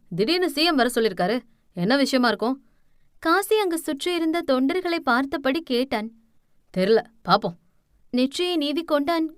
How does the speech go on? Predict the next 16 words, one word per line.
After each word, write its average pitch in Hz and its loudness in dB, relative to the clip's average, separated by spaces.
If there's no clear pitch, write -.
குரு. 269 2
சி 370 -2
எம் 427 0
படிக்கட்டில் 320 2
இறங்கி 302 -2
வருவதைக் 302 0
கண்டு 320 0
எழுந்து 349 0
நின்றான் 311 -2
குரு. 247 0
"வாயா 202 6
குரு, 220 4
சொல்லி 277 2
கொஞ்ச 233 4
நேரம் 269 6
ஆகல, 220 0